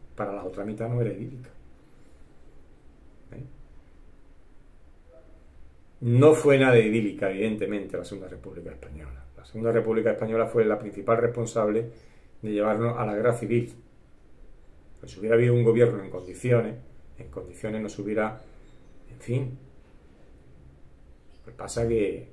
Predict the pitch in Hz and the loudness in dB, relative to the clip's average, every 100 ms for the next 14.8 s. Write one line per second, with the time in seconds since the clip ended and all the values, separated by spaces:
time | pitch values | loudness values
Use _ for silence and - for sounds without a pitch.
0 | - - - - - - 156 123 - - | -20 -20 -20 -20 -2 2 4 4 0 -14
1 | - - - - - - - - - - | -20 -20 -20 -20 -20 -20 -20 -20 -20 -20
2 | - - - - - - 131 135 151 165 | -20 -20 -20 -20 -20 -8 0 4 6 6
3 | 156 147 143 131 131 123 117 117 113 104 | 4 6 6 8 6 8 8 8 6 6
4 | 104 113 110 113 113 107 110 120 - 170 | 4 2 -2 -2 -2 -2 -2 -4 2 4
5 | 170 113 110 104 104 - 131 147 131 117 | 4 4 4 4 4 2 4 4 6 4
6 | - 107 110 107 117 120 120 135 135 127 | 4 -4 -4 -2 4 6 6 6 4 2
7 | 107 101 117 120 98 92 - 131 131 110 | -2 2 4 6 2 -4 0 0 2 2
8 | 110 110 107 104 - 107 - 123 147 131 | 4 4 4 0 -2 -6 2 2 4 2
9 | - 104 101 - - 147 - - - - | 2 0 -2 -6 -8 -8 -8 -16 -20 -20
10 | - - - - - - - - - - | -20 -20 -20 -20 -20 -20 -20 -20 -20 -20
11 | - - - - - - - - - - | -20 -20 -20 -20 -20 -20 -20 -20 -18 -18
12 | - - 104 - - - - - - - | -12 -8 -8 -8 -12 -16 -20 -20 -14 -6
13 | 117 98 117 143 98 104 101 104 101 98 | -4 -2 -4 -4 -4 -4 -4 -4 -4 -2
14 | 107 110 107 98 98 135 135 | 0 0 0 -2 -2 -4 -6